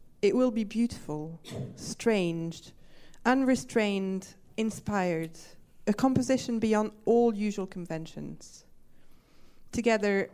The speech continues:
I think that we'll triumph. It's my first composition which sprang from directly experienced feeling. Before then, I composed only from things remembered.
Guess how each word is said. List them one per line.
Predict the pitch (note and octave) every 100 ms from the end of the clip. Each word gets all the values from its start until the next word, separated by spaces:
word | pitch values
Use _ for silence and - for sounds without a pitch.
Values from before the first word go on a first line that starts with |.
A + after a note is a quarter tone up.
| -
I | G3
think | - A#3+ A#3
that | -
we'll | F3+ E3+
triumph. | - G3 G3+ D3+ C#3+ - - - - - - - - - - - - - - -
It's | A#3 -
my | A#3 A#3
first | - B3+ B3+
composition | B3+ A3 G#3 F#3+ - F3+ E3 -
which | F#3 - - - - -
sprang | - - A3 G3 F#3+ F3+ F3
from | G3+ F3+ F3
directly | E3+ F3+ F3+ F#3 - E3+ D3+
experienced | - - - F3 D#3+ D#3 - -
feeling. | F#3+ F3 D3+ - - - - - - - - - - -
Before | A3+ - D4+
then, | B3 G#3+ F#3+
I | - G3+
composed | A3+ A3 A3 A3 - -
only | B3 A#3+ A3+
from | G#3+ G3 F#3+ F#3+ -
things | - G#3 F#3+ F3+
remembered. | F3 F#3+ F#3+ C3 -